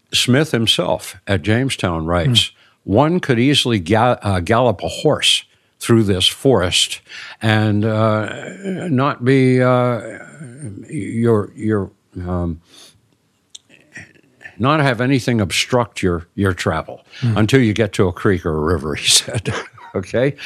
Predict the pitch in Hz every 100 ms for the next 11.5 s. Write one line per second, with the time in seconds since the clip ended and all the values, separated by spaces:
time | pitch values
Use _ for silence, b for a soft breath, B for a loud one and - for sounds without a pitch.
0 | B B 120 135 135 143 143 180 120 -
1 | 107 - 113 110 113 110 101 123 82 -
2 | 101 87 80 76 71 71 82 151 B B
3 | B B - 107 120 123 156 185 - 92
4 | 76 - B B B B - 120 185 180
5 | 135 139 233 240 269 262 262 247 B B
6 | B B 107 147 165 156 143 147 175 170
7 | 170 135 156 180 170 165 160 165 - 180
8 | 151 139 185 175 - 185 156 - - 110
9 | 104 107 107 101 - - 113 110 - -
10 | - - - - 220 254 240 247 - 269
11 | 277 269 240 - -